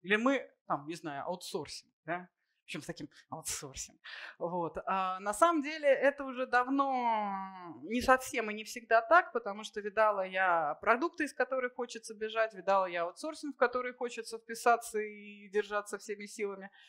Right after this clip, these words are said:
потому что прет. Вот. А Data Art называет себя I T consultancy.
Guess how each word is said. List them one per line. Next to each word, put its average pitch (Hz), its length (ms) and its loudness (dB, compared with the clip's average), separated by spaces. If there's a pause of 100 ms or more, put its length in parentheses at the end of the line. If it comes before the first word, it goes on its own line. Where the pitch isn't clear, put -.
(220)
потому 196 300 -4
что - 160 -10
прет. 202 340 -8 (920)
Вот. 208 360 -2 (120)
А 220 480 -4
Data 240 200 -2
Art 370 160 4
называет 277 480 -2
себя 240 760 -4
I 190 120 -8
T 240 160 -10
consultancy. 180 880 -10